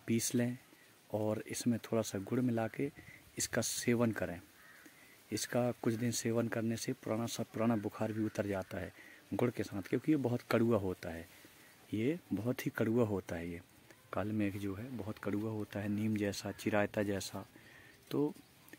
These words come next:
इसको गुड़ के साथ लिया जाता है। जैसे इसकी एक पत्ती है, देख पा रहे हैं आप, ये पत्तियों को एक पत्ती पीस लें, एक पत्ती पीस लें और थोड़ा सा गुड़ मिला लें और उसका सेवन करें।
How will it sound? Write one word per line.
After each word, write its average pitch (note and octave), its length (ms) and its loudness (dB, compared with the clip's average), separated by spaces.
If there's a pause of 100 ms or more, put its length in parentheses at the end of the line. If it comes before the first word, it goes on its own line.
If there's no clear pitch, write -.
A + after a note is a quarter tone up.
(200)
इसको C3 300 -2
गुड़ C3 200 0
के A#2+ 140 0
साथ G#2 300 -4
लिया G2+ 160 0
जाता F2+ 320 -6
है। - 220 -14 (340)
जैसे G2+ 180 -4
इसकी - 200 -2
एक A2 160 0
पत्ती A#2+ 300 0
है, C#3 300 -2
देख G#2+ 200 2
पा A2 100 6
रहे A2 140 0
हैं B2+ 80 0
आप, C#3 80 -4 (500)
ये G#2 40 2
पत्तियों A#2 460 2
को E3 200 0 (720)
एक A2+ 180 2
पत्ती A#2+ 280 0
पीस A#2+ 360 0
लें, E3+ 140 4 (760)
एक A2 180 2
पत्ती - 280 0
पीस A2+ 340 0
लें C#3+ 100 2
और A2 200 -6
थोड़ा - 240 -2
सा G#2+ 160 -6
गुड़ A#2+ 180 0
मिला A2+ 280 -2
लें D3+ 180 0 (480)
और C3 140 0 (1200)
उसका - 240 0
सेवन G#2+ 380 4
करें। F#2 260 -4